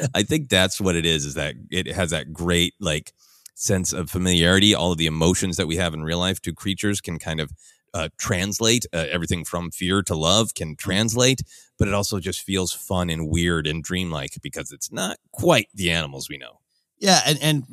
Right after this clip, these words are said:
Speaker 2: from the beginning, from the, from, from seeing the Krat dragon, uh, uh, uh, skeleton on the,
Speaker 1: Right.
Speaker 2: on the hi-, like, you just immediately are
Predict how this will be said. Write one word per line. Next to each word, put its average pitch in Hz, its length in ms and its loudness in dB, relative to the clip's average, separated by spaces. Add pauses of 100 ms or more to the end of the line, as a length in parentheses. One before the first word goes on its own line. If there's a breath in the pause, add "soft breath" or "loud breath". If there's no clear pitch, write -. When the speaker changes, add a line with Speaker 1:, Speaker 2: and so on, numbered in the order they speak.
(580)
Speaker 2:
from 294 300 -4
the 262 80 0
beginning, 208 460 0
from 196 340 -2
the, 147 100 0
from, 165 300 0
from 160 200 0
seeing 220 280 0
the 143 100 0
Krat 185 340 -2 (120)
dragon, 135 960 0
uh, 117 340 -2
uh, 113 340 -2
uh, 110 280 -2 (100)
skeleton 127 600 2 (240)
on 120 160 2
the, 113 80 2
Speaker 1:
Right. 90 340 4
Speaker 2:
on 120 120 0
the 113 100 2
hi-, 127 160 2
like, 117 220 2
you 143 120 4
just 135 180 2
immediately 131 560 4
are 107 280 0